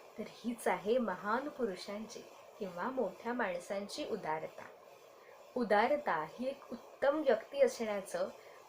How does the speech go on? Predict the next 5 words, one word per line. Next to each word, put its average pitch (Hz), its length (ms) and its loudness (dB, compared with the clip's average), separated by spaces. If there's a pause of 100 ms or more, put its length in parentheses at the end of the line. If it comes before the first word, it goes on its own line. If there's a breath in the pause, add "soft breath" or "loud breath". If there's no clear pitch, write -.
(100)
अत्युत्तम 320 760 0
लक्षण 262 480 0
आहे 269 100 -2
हो. 240 340 -4 (800)
तर 202 140 2